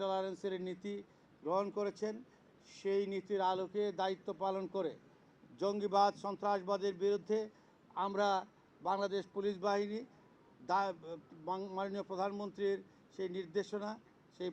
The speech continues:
পলিসির আলোকে, গাইডলাইন্সের আলোকে, মাননীয় স-, স্বরাষ্ট্রমন্ত্রী মহোদয়ের ওই, ওই, স-, সরাসরি দিক নির্দেশনায় আমরা দায়িত্ব পালন করে এখানে এই বাংলাদেশে জঙ্গিবাদ,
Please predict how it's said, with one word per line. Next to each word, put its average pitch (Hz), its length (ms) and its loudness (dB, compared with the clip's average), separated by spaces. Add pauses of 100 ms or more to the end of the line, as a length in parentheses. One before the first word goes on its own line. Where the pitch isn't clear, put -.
পলিসির 202 400 0 (100)
আলোকে, 196 300 -2 (160)
গাইডলাইন্সের 190 600 -2
আলোকে, 196 280 -2 (580)
মাননীয় 196 380 0 (120)
স-, 208 160 -12 (280)
স্বরাষ্ট্রমন্ত্রী 196 720 -6 (180)
মহোদয়ের 190 380 0 (500)
ওই, 196 100 2 (360)
ওই, 190 80 -6 (1160)
স-, 180 180 -14
সরাসরি 202 500 -2
দিক 190 100 -8 (100)
নির্দেশনায় 196 540 -2 (540)
আমরা 196 240 2 (400)
দায়িত্ব 202 260 2 (140)
পালন 196 220 2 (100)
করে 202 160 0 (680)
এখানে 208 300 -4 (160)
এই 202 80 2 (100)
বাংলাদেশে 196 520 0 (480)
জঙ্গিবাদ, 202 480 2